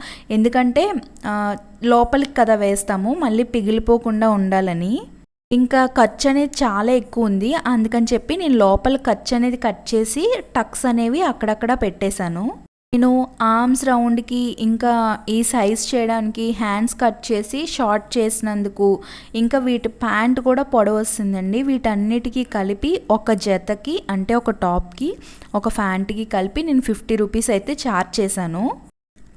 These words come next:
తర్వాత ఈ హ్యాండ్స్ అనేవి కట్ చేశాను కదా, ఆ ముక్కల్ని ఏం చేశానంటే, ఇదిగోండి ఇలా నాప్కిన్లా చేసేసి నాలుగు వైపులా అంచులు మడతపెట్టి కుట్టేశాను. ఇవి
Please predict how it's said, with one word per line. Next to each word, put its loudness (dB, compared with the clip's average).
తర్వాత 0
ఈ 4
హ్యాండ్స్ 0
అనేవి 2
కట్ 0
చేశాను 0
కదా, 0
ఆ 0
ముక్కల్ని 2
ఏం 2
చేశానంటే, -2
ఇదిగోండి -4
ఇలా 2
నాప్కిన్లా 0
చేసేసి -4
నాలుగు 4
వైపులా 2
అంచులు 0
మడతపెట్టి -4
కుట్టేశాను. -6
ఇవి 4